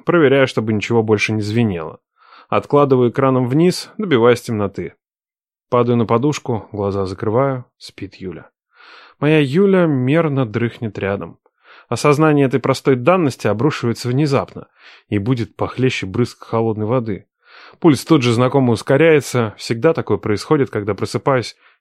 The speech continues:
и мысли о ней разные. Самой Юли при этом зачастую рядом нет.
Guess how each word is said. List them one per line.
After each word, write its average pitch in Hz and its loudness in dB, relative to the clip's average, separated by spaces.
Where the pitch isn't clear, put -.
и 101 -4
мысли 107 -4
о 95 -2
ней 101 -4
разные. 87 -10
Самой 127 0
Юли 127 4
при 120 2
этом 135 2
зачастую 131 0
рядом 139 2
нет. 120 -2